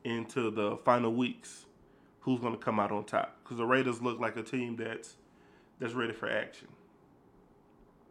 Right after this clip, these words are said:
It, it was a great game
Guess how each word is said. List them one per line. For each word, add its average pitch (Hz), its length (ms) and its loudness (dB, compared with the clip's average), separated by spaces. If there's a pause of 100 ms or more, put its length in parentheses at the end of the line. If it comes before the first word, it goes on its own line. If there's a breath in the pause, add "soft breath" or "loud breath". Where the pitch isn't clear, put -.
(1900 soft breath)
It, 123 180 0 (2250 loud breath)
it 135 40 2
was 131 140 4
a 117 60 -2
great 110 280 4
game - 380 -6